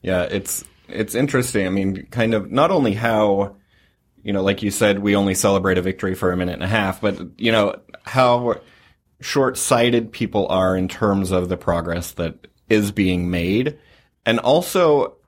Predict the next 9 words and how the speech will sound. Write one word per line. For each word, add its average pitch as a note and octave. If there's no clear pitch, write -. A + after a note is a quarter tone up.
how A#2+
the A2
progress A#2+
that G#2
has G2+
been F#2+
made A#2
compares A#2
to A#2+